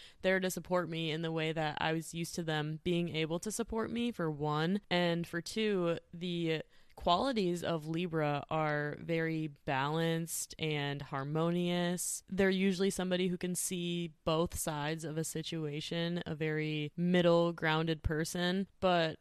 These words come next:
also they tend to put their needs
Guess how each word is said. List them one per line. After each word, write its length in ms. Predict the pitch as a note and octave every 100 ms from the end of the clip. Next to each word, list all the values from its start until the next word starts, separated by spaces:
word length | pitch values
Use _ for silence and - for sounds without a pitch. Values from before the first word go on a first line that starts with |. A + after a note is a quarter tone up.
| _
also 580 | - G3+ G#3 A#3+ A3+ A3 -
they 220 | F#3 F#3
tend 260 | - F#3 F#3
to 80 |
put 300 | E3+ - E3+
their 160 | - E3
needs 600 | E3 D#3+ D#3+ D#3+ D#3+ -